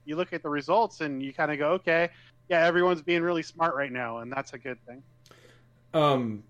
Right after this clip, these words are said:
Speaker 2: before I open the floor for somebody else to ask Matt a question, 'cause I want, uh, I want somebody else to ask, um, I do have another question. Um, uh, do you, so, or, or maybe not even a question, just to see if you agree with me. Like, you know, everybody talked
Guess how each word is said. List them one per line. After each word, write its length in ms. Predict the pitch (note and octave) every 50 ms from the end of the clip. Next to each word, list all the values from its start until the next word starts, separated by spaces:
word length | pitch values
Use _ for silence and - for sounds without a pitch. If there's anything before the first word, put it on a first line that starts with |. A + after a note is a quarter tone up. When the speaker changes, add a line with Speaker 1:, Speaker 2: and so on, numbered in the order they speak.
| _ _ -
Speaker 2:
before 340 | C#3 C3 - E3+ E3+ E3+ D#3+
I 60 | C#3+
open 200 | C3+ C3 C3+ C3+
the 80 | B2 A2+
floor 300 | - - B2+ B2 A#2+ A#2
for 240 | - A#2+ A2+ G#2+
somebody 200 | - B2+ B2 A2
else 200 | A2 A2 G#2+ G#2
to 120 | - A2 G2 G#2+
ask 200 | G#2 G2+ - -
Matt 120 | A2 G#2
a 60 | G#2+ -
question, 340 | - G#2+ G#2 G2+ - G#2
'cause 100 | G2 G2+
I 60 | G#2 G2+
want, 300 | G2+ G2 F#2+ F#2 - -
uh, 140 | G#2+ G2 F#2+
I 100 | D#2+ G2+
want 140 | G2+ G2 -
somebody 180 | F#2+ F#2+ G2
else 140 | F#2 F#2 -
to 120 | - F#2
ask, 240 | G2+ F#2+ F#2 - -
um, 220 | A2+ G#2 F#2+ F#2+ -
I 100 | A#2 A2
do 180 | G#2+ A#2 A2+ A2
have 140 | A2 G#2
another 200 | G#2 G2+ G2+ G2+
question. 420 | G2 - G#2 G2 - - G2 F#2 - A2+
Um, 420 | A2 G#2+ G2+ G2 F#2+ F#2 F#2 F#2 - - - - - - - - - - _ _ _ _ _ _ - -
uh, 60 | - - - - - - D#3+ D#3 B2
do 100 | A2 B2
you, 320 | C3 D3 D#3+ E3 E3 E3 -
so, 540 | - - D3+ C3+ B2+ A#2+ A2 G#2+ G#2+ G#2+ - - _ -
or, 220 | D3+ D#3 D#3+ -
or 80 | D#3+ D3+
maybe 380 | C#3+ D3+ D3+ D#3 E3 D#3+ D#3+ D3+
not 120 | C#3+ C#3
even 140 | B2 B2 A#2+
a 40 | A#2
question, 300 | - C3 B2 A#2+ - A2+
just 220 | A#2+ A2+ - -
to 80 | - A2+
see 160 | - B2+ A#2+
if 80 | F#2+
you 100 | A#2 A2
agree 240 | G#2 F#2+ A2 G#2+ G#2
with 140 | G#2 G2+ G2+
me. 140 | G#2+ G2+ G2+
Like, 180 | G#2 G#2+ G#2+
you 60 | B2 A2+
know, 180 | A2 G#2+ G#2+
everybody 600 | - A#2 A#2+ C#3 C#3 C3+ C#3 C3+ C3 B2 A#2+ A2+ A#2
talked 500 | - - B2 A#2 A#2 A2+ - - -